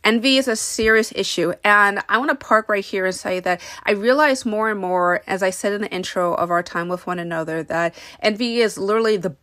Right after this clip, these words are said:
backbone of a lot of coaching and consulting, where they showcase, "This is how I made my first million dollars in a year using organic content, and I need you to sign up here if you wanna learn more about how I did it for them."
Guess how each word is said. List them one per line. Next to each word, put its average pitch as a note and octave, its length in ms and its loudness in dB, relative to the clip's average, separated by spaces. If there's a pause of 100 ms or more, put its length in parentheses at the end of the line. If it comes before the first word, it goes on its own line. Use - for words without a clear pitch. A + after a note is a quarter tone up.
(100)
backbone E3+ 880 2
of D#3+ 360 4
a E3+ 80 -2
lot E3+ 220 2
of E3+ 140 -4
coaching F3+ 420 -4
and E3+ 80 -6
consulting, E3 680 -4
where D#3+ 200 -2 (320)
they F3 440 6
showcase, - 460 -2
"This B3 220 2
is G#3 80 -8
how F#3 200 6
I F#3 160 6
made F3+ 280 -2
my E3+ 120 -2
first F#3 400 0
million G3+ 400 -2
dollars F#3+ 460 2
in F3+ 140 -4
a F3 40 -4
year F3 360 0
using F3+ 420 -6
organic F#3+ 540 -4
content, E3 540 -4
and D3 140 -4 (360)
I G#3 400 4
need G3 380 -4
you F#3 340 -4
to F3 480 -4
sign A#3 300 2
up A3+ 120 -2
here G3+ 240 -2
if F3+ 140 -4
you G3+ 120 -6
wanna G3 180 -4
learn F3+ 240 0
more F3+ 180 2
about F3 220 -2
how F3 200 4
I E3 80 0
did E3 160 -2
it - 60 -6
for D3+ 100 -6
them." D3+ 220 -4